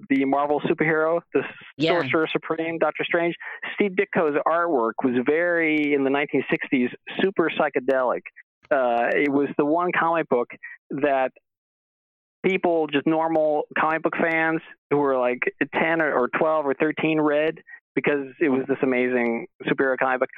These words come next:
Speaker 1: But people in the underground read it too, like Robert Crumb heads also read Doctor Strange because it seemed to be so L S D inspired. And everyone thought that Steve Ditko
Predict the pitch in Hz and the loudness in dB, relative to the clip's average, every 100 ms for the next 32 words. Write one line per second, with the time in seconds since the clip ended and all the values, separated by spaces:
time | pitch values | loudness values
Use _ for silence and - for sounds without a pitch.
0 | - - - - - 220 202 180 165 208 | -16 -4 -4 -2 -2 0 2 2 0 0
1 | 175 143 127 135 127 - 175 147 110 135 | 0 0 2 0 0 0 2 2 2 2
2 | 147 156 - - 160 165 127 104 95 - | 2 0 -2 0 0 0 0 0 0 -2
3 | 135 143 139 143 123 110 110 104 - 113 | 0 0 0 2 2 0 0 0 -2 -4
4 | - 113 95 90 - - _ _ - 123 | 0 0 -2 -6 -12 -14 _ _ -8 -2
5 | 143 131 - - 156 - - 170 165 147 | 0 -2 -2 -4 -4 -2 -2 0 0 0
6 | 143 - 151 143 131 131 143 147 151 147 | 0 0 0 2 2 2 0 0 0 0
7 | 127 123 139 131 120 - 135 135 110 98 | 0 0 0 0 -2 -2 0 2 0 -2
8 | - - - - 151 165 196 185 165 165 | -8 -14 -8 -2 0 2 0 0 0 0
9 | 160 - - 165 156 170 - 147 113 104 | 0 -2 0 -2 0 -4 0 0 2 0